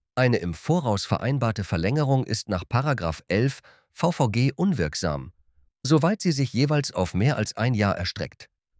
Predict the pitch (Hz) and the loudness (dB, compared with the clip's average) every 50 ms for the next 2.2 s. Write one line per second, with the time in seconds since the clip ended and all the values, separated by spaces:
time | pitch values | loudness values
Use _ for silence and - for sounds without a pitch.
0 | _ _ - - 131 - - - 131 160 190 190 185 - - 127 113 104 87 87 | _ _ 2 2 4 4 4 4 4 4 4 2 2 0 0 0 2 2 2 2
1 | 87 104 143 170 - - 117 107 - - - - 92 123 165 170 143 123 120 127 | 2 2 2 2 2 0 -2 -2 -2 -4 -4 -2 0 0 2 2 4 4 4 4
2 | 123 135 127 | 4 2 2